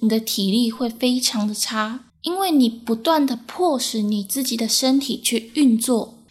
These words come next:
即便是很累的状态下，你还是强迫它去工作。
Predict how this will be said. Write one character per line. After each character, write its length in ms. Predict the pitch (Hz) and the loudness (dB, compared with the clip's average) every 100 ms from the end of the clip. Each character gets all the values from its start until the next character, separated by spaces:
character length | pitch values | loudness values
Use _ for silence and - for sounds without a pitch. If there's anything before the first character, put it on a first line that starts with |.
| - | -6
即 140 | 262 | -2
便 180 | 254 349 | 2 2
是 140 | 339 | 2
很 340 | 339 - 226 208 | 0 2 0 2
累 120 | 247 | 2
的 80 | 247 | 2
状 240 | 233 262 233 | 2 0 2
态 200 | 247 214 | 0 0
下， 300 | 247 220 - | 0 -2 -6
你 80 | 202 | -8
还 140 | - 202 | -4 -2
是 160 | 269 | -2
强 460 | 254 - 226 196 208 | 0 0 0 -2 -2
迫 300 | - 262 226 | 0 0 0
它 260 | - 220 | 0 0
去 240 | 214 - 214 - | 0 -2 -4 -4
工 240 | 220 214 220 | -2 0 0
作。 300 | 240 202 | -2 -2